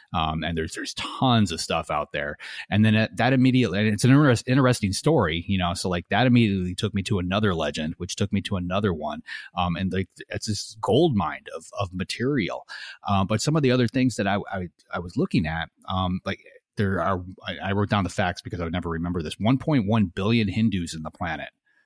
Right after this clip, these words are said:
So, like, that, you know, there, there's eight billion people total. So, like, that is an insane number of the population that already identify with this particular topic. Now, here in the U S, and this is where it was key for me, 'cause, I, you know, that's obviously a big number, but, like, you know, how did she hit the New York Times list?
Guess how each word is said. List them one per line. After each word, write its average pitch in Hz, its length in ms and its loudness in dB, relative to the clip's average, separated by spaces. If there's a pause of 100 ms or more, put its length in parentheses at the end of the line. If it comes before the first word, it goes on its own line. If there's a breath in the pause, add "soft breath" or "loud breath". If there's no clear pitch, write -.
(320)
So, - 100 -2
like, 101 380 -2
that, 117 160 0 (200)
you 113 120 0
know, 78 100 0
there, 90 140 -8 (140)
there's 117 200 4
eight 151 160 4
billion 135 260 6
people 92 460 0
total. - 400 -2 (300)
So, - 200 -4
like, 92 200 -2
that 131 160 2
is 107 120 2
an 85 180 -6
insane 101 720 0
number 107 320 2
of 90 60 0
the 85 80 -6
population 95 760 -2
that 80 120 -4
already 101 440 2
identify 95 540 0
with 80 200 -6
this 92 120 -6
particular 90 560 -6
topic. 98 460 -4 (420 loud breath)
Now, 110 80 4
here 175 240 2
in 160 80 4
the 127 80 6
U 117 200 4
S, 143 140 0
and 110 80 2
this 147 140 2
is 143 80 0
where 120 160 4
it 101 60 4
was 98 120 0
key 127 200 0
for 104 160 2
me, 101 180 4
'cause, 87 160 -8
I, 85 140 -2
you 104 120 0
know, 92 60 0
that's 104 220 2
obviously 104 300 2
a 90 40 0
big 92 220 0
number, 104 280 4
but, 90 120 -4
like, 85 220 -6
you - 160 -8
know, 87 240 -6
how 120 200 2
did 117 100 2
she - 140 -2
hit 107 80 0
the 95 80 -4
New 98 140 0
York 90 220 -4
Times 107 300 0
list? - 240 -10